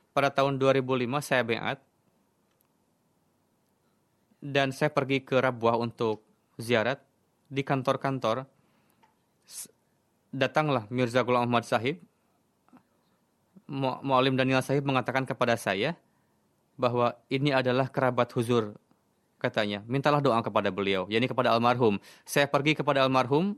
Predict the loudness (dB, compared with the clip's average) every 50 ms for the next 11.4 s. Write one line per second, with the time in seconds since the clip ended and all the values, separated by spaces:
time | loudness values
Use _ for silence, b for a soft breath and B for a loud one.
0 | -10 _ _ -2 0 0 0 2 0 -2 0 -2 -2 0 -2 -2 -4 b b b
1 | b b b _ _ -12 -2 2 4 4 4 4 2 0 0 0 -2 0 0 2
2 | 2 2 0 0 -2 -6 -12 -20 _ _ _ _ _ _ _ _ _ -8 2 4
3 | 4 4 4 0 -2 0 0 2 2 2 -2 -2 -6 _ _ -2 -2 0 0 0
4 | 2 2 0 2 2 2 0 0 0 2 0 2 2 2 2 2 2 2 2 2
5 | 0 -2 0 0 0 0 0 -4 -6 B B B B B B 0 2 4 4 4
6 | 4 2 2 2 2 2 2 2 0 0 0 0 0 0 0 0 0 2 2 0
7 | 0 -2 -4 -2 0 0 0 0 0 -2 0 0 -2 0 0 0 0 0 -2 -4
8 | -6 b b b b b 0 0 0 2 0 0 0 0 0 0 -2 -4 -10 _
9 | _ _ -20 -20 -20 -20 -20 _ _ -16 -4 2 2 4 4 4 4 4 2 0
10 | 0 0 0 -2 0 0 -2 -2 -2 -2 -2 -2 0 0 0 -2 -2 -2 0 2
11 | 2 2 2 0 0 0 0 -2